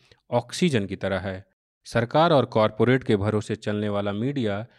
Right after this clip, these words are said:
कभी भी स्वतंत्र नहीं हो सकता। जनहित की पत्रकारिता कभी भी विज्ञापन के भरोसे नहीं हो सकती। यह सिर्फ आप ही कर सकते हैं।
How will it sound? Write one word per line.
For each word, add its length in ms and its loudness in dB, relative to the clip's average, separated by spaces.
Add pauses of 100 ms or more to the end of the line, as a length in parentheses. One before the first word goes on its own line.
(240)
कभी 260 4
भी 160 4
स्वतंत्र 520 0
नहीं 200 0
हो 80 0
सकता। 460 -2 (400)
जनहित 420 2
की 120 2
पत्रकारिता 760 0
कभी 400 2
भी 300 -2 (300)
विज्ञापन 520 2
के 140 2
भरोसे 500 -2
नहीं 300 0
हो 100 -6
सकती। 500 -12 (380)
यह 120 -8
सिर्फ 280 -8 (180)
आप 240 2
ही 80 0
कर 160 -6
सकते 400 -10
हैं। 240 -12